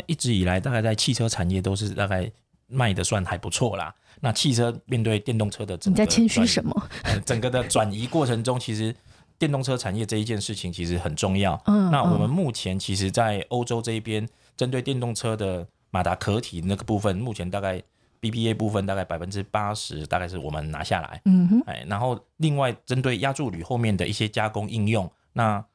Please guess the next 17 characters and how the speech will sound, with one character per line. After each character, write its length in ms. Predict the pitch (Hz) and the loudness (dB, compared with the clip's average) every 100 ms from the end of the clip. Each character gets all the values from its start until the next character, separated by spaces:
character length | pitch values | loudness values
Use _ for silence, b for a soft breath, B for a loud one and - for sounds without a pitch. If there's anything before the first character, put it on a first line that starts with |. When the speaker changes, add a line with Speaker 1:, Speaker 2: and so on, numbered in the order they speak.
| _ | _
Speaker 1:
中 160 | 143 139 | -2 -2
国 220 | 107 104 | -2 -2
大 160 | 113 | -2
陆 120 | 104 101 | -2 -4
最 220 | - 113 | -4 -4
大 300 | 101 117 98 | 0 0 0
的 200 | 90 85 | -2 -6
压 120 | 104 | -6
铸 160 | 107 110 | -6 -8
铝 140 | 73 | -8
的 260 | 73 76 65 | -6 -4 -4
客 280 | - - 120 | -10 -4 0
户 200 | 110 101 | 0 0
也 120 | 85 | -4
应 120 | 82 101 | -2 0
该 120 | 98 | 0
是， 300 | 98 90 | 0 -2